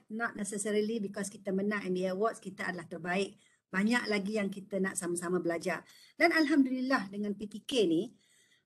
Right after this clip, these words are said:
uh, memandangkan saya juga bersama dengan Doktor Aizudin dan beberapa lagi rakan-rakan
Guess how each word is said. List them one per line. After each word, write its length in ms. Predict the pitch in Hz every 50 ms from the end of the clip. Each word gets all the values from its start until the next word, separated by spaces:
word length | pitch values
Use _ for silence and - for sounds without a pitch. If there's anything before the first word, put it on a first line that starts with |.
| -
uh, 80 | 208 202
memandangkan 560 | 220 226 226 226 226 240 233 - 285 269 262
saya 240 | 269 240 226 226 233 220
juga 400 | 190 214 202 190 220 240 233 190
bersama 320 | 190 185 202 185 185 185 180
dengan 160 | 185 180 180
Doktor 280 | 180 185 180 180 180 180 185
Aizudin 560 | 185 180 226 226 190 220 220 220 220 214 196
dan 80 | 180
beberapa 480 | 170 175 170 180 185 202 208 202 214 233
lagi 240 | 208 208 208 190 220
rakan-rakan 720 | 208 196 202 202 190 202 202 202 - 262 262 277 294 294